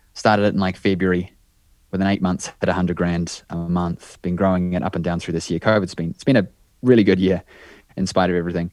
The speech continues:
Um, twenty twenty-one is just gonna, is gonna be gone from, "How do I get the sales process in place?" 'Cause that's what takes you to get to a million bucks, is the sales process. And then un-, after that, to get to eight figures is just gonna be all about client delivery. So I'm working on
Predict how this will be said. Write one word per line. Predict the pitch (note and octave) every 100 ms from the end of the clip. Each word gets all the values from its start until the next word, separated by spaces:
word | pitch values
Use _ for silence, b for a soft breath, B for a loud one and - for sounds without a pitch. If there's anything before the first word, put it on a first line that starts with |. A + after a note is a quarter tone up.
| b b b b -
Um, | F2+ E2+ F2 G2+ b b b _ _
twenty | - A2
twenty-one | G2+ G2 G2+ A2 G#2+ -
is | F#2+
just | - F2+
gonna, | F#2+ E2+ -
is | F2+ E2+
gonna | - F#2
be | F2+ F2
gone | - G2
from, | F#2+ F#2+ E2+ b b
"How |
do | G#2
I |
get | G#2
the | -
sales | - G2 G#2
process | B2 A2+ B2
in | A#2+
place?" | A2+ B2+ D3+
'Cause | A2+
that's | C3
what | D3+
takes | D3+ C3 -
you |
to | G2+
get | G2+
to | F2+
a |
million | F2+ E2+
bucks, | D#2+ C#2+ -
is | D2+
the |
sales | - E2 D#2+
process. | C#2 - - - B B -
And | G#2+
then | G#2+
un-, | G#2+ A#2 -
after | G#2 A2 F2+
that, | F#2 B2+ -
to | -
get | F#2+ -
to | - -
eight | F2+ -
figures | C3+ D3 E3 - b b b b
is | F#2 E2+
just | F2+ -
gonna | E2+
be | D#2+ D#2+
all | - D#2+
about | D2+ D2 -
client | - C#2+
delivery. | C#2 D2 D2
So | - F2+
I'm | G2+
working | A2+ -
on | D#2+ D2+